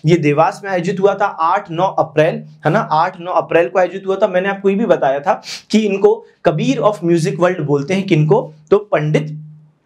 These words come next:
जो कुमार Gandharv साहब हैं उनको। चलो next question की तरफ आते हैं। <clears throat> "Recently सीएम Shivraj सिंह चौहान has announced to build a dam on which river in Mazgaon of Satna district?" इस question को भी मैंने आपको question of the day series में डाल दिया था,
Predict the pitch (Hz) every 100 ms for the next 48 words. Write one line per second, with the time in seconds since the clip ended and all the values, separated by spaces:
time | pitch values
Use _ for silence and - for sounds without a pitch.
0 | - - 147 160 202 156 151 185 156 143
1 | 139 147 151 139 156 208 139 139 147 131
2 | 160 196 - 180 190 185 190 180 170 220
3 | - - - _ _ - - 214 185 139
4 | - - 156 220 277 254 240 269 208 220
5 | 254 202 170 202 262 269 240 214 180 208
6 | 220 185 170 208 214 180 185 202 190 160
7 | 180 196 175 220 190 190 202 190 165 143
8 | 170 196 190 160 - 190 156 185 190 -
9 | - - 247 - 226 233 226 220 220 185
10 | 185 220 190 - 202 202 185 175 208 196
11 | 185 180 180 175 175 175 180 160 147 156
12 | 170 160 185